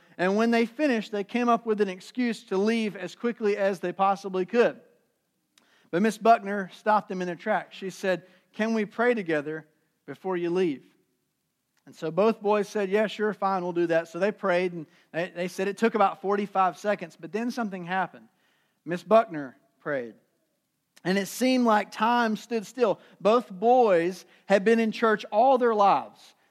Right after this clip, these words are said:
They had been in church fourteen and sixteen years, and they had heard lots of prayers be offered in a worship service, but they never heard anything quite like this before. This, this was so amazing. One of the boys even looked up during the prayer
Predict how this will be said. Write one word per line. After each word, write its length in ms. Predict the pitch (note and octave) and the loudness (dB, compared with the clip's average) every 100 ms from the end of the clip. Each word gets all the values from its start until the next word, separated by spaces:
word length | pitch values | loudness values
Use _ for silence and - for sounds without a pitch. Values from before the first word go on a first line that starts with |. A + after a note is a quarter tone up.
| - | 2
They 80 | |
had 100 | A#3 | 4
been 140 | A3+ A#3+ | 4 0
in 100 | A#3 | 0
church 300 | - A#3 - | -2 -4 -4
fourteen 560 | A#3+ C4 - B3 B3 | 0 0 0 -4 -2
and 120 | A3+ G3+ | -4 -6
sixteen 460 | - A#3 - A3+ | -10 -12 -8 -6
years, 200 | A3+ G3+ | -2 -4
and 100 | F#3+ | -2
they 40 | B3 | -4
had 80 | A3 | 0
heard 180 | B3 | 0
lots 420 | A3 G#3+ B3+ B3 A#3 | 0 2 2 0 -8
of 120 | G#3 | -8
prayers 420 | A3+ A3+ F#3+ D3+ | -2 -2 -2 -4
be 160 | F3 F#3 | -4 2
offered 420 | G3 G3 F3+ D#3+ - - - | 2 2 -2 -10 -14 -20 -6
in 260 | G3+ G#3 G3 | -2 -2 0
a 100 | F#3 | 0
worship 380 | G3+ G#3 G3 - | 2 0 -4 -4
service, 340 | G#3 G3 F#3 _ - | -2 -2 -4 _ -8
but 120 | F#3+ | 0
they 120 | G#3 | 0
never 340 | G#3 B3 C#4 | 2 2 4
heard 240 | A3+ A#3+ G#3+ | 4 2 0
anything 680 | A3+ B3+ B3+ - A#3 A3+ A3 | -4 -2 -2 -2 -4 -4 -4
quite 380 | G#3+ A3 G#3+ G3+ | 2 2 2 0
like 320 | G3+ G3 F3+ | 2 0 0
this 340 | G3+ F#3 - - _ _ | 0 0 -6 -20 _ _
before. 560 | E3+ F#3+ - A3 F#3 C3 | -2 -2 0 0 0 2
This, 260 | F#3+ B3 - _ | 4 2 0 _
this 220 | - B3 A#3 | -2 0 0
was 140 | G#3+ | -4
so 240 | - C4 | 2 4
amazing. 440 | A#3+ A3+ A#3+ G3 G#3 | 4 2 0 -2 -2
One 140 | B3 | 0
of 40 | A#3+ | 2
the 60 | |
boys 320 | G#3+ G#3+ G#3 | 2 2 0
even 320 | A#3 A3+ G#3+ G3 | -2 -6 -2 0
looked 240 | A#3+ A#3+ | 0 2
up 200 | B3 A#3+ | -2 0
during 200 | A3 G#3+ | -6 -4
the 80 | F#3+ | -8
prayer 440 | - A#3 A3 F3 | -2 -2 0 -4